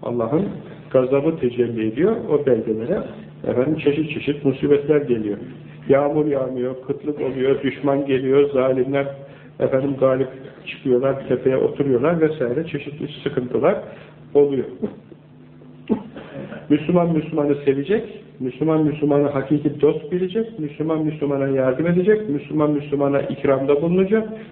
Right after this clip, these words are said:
Müslüman Müslümanı ziyaret edecek, Müslüman Müslümanın yardımına koşacak. Ve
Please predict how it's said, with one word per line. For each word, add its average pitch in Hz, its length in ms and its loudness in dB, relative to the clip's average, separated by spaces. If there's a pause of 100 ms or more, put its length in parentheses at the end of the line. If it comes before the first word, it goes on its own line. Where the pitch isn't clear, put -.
(120)
Müslüman 160 420 2
Müslümanı 147 500 4
ziyaret 135 460 2
edecek, 180 520 2
Müslüman 151 460 0
Müslümanın 147 540 0
yardımına 139 580 4
koşacak. 185 560 -2 (1600)
Ve 123 120 4